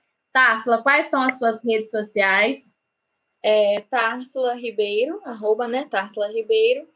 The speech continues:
Speaker 2: É Társila com C, tá, gente? <laughs> E arroba Fazenda Bela Vista.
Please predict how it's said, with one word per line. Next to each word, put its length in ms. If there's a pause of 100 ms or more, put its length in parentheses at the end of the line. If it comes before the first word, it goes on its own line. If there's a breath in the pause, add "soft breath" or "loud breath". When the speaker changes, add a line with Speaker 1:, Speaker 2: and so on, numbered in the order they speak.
(260)
Speaker 2:
É 200
Társila 480
com 240
C, 280
tá, 260
gente? 460
<laughs> 1200
E 600
arroba 680
Fazenda 600
Bela 340
Vista. 460